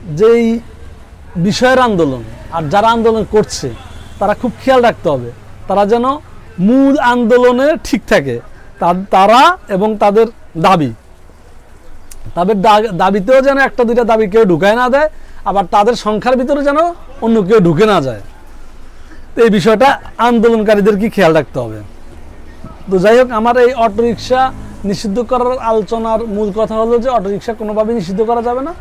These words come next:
তবে, তবে তাকে বিভিন্ন গাইডলাইন দিয়ে তাকে কোন রুটে চলবে, কখন চলবে, কিভাবে চলবে, কতক্ষণ চলবে, কিছু নিয়মকানুন করে দেওয়া যেতে পারে, যাতে করে তাদেরও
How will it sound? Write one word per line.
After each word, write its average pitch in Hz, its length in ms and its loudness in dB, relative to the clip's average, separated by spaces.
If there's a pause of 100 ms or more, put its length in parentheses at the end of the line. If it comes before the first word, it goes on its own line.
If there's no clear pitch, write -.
(280)
তবে, 208 380 -2
তবে 202 160 -4
তাকে 202 280 -4
বিভিন্ন 202 340 -4
গাইডলাইন 190 640 -2
দিয়ে 262 240 -4 (400)
তাকে 180 480 -4 (380)
কোন 214 220 0
রুটে 190 260 2
চলবে, 185 460 0
কখন 196 340 -4
চলবে, 185 440 0
কিভাবে 185 280 -2
চলবে, 185 400 -4
কতক্ষণ 185 380 -8
চলবে, 180 420 -2 (720)
কিছু 254 180 -4
নিয়মকানুন 214 520 0
করে 180 180 -2
দেওয়া 156 200 2
যেতে 143 200 -4
পারে, 170 260 0 (340)
যাতে 156 260 -2
করে 175 260 -4 (300)
তাদেরও 185 400 0